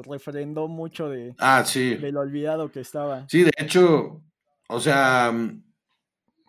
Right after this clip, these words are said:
Speaker 2: ese, ese Kingpin de Vincent D'Onofrio debería de regresar en el M C U o en alguna serie o en alguna de las películas porque vale muchísimo la pena retomar ese personaje.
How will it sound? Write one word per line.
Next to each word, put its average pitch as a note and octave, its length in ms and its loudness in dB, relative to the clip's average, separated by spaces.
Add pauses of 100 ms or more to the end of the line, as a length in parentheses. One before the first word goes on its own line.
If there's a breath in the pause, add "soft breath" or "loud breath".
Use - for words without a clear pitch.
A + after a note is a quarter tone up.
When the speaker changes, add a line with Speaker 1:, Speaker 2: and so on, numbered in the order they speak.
(140)
Speaker 2:
ese, F3 640 4
ese F3+ 320 4
Kingpin F3 380 2
de D3 80 2
Vincent D3 520 0
D'Onofrio D3 560 2
debería A#2+ 420 0
de B2+ 140 0
regresar A2+ 560 0
en A2+ 140 -2
el G#2+ 100 -2
M A2 120 -2
C A2 280 0
U A#2+ 280 2
o - 20 -4
en F#2+ 180 -10
alguna A#2+ 480 -4
serie C3+ 380 2
o C3+ 120 0
en G#2+ 60 -4
alguna A#2 240 -6
de B2+ 60 -2
las A#2+ 100 -6
películas D3 560 2
porque G#2 540 -8 (580 loud breath)
vale B2+ 240 4
muchísimo C3+ 560 0
la A2 160 2
pena B2+ 220 2
retomar A2 380 -2
ese A2+ 120 -6
personaje. G2 440 -10